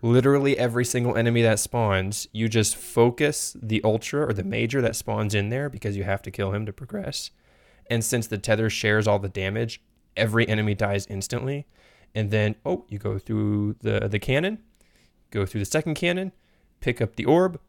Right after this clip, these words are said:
place the orb, and then it teleports me, pointing my gun at the boss's crit spot. And then I unload a clip of my assault rifle, and then there goes a third of the boss's health damage. I don't fight the boss.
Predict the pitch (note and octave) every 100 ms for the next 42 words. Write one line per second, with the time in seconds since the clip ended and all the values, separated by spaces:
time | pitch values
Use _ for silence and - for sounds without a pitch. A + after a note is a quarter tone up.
0 | - D3+ C#3 - B2 C#3 E3+ F3 - _
1 | A#2 A#2 A2+ - C#3 C#3 - A2+ A2 A2
2 | G#2 G#2 _ _ _ _ _ - C3+ D3+
3 | D#3+ E3 D3 B2+ A2+ B2+ A2 F2 C#2 A2
4 | _ _ _ _ _ _ F2+ G#2 G2+ A2
5 | A2 - - A#2 G2+ - - - _ _
6 | _ _ _ _ _ _ _ _ _ _
7 | _ _ _ _ _ _ _ _ - B2+
8 | B2+ A#2+ B2 C3 C3 A#2+ - A#2+ A#2 A2
9 | A2 G#2 A2 G#2 G#2 G2 G#2+ - G#2+ G#2
10 | G#2+ G#2 G#2 G#2+ G#2 - G#2 G2+ G2+ G#2
11 | D3 - G#2 - F#2+ - - - - -
12 | A#2 A#2 C#3+ F#3 - - B2+ C#3 A#2+ G#2
13 | C3 C3+ - - -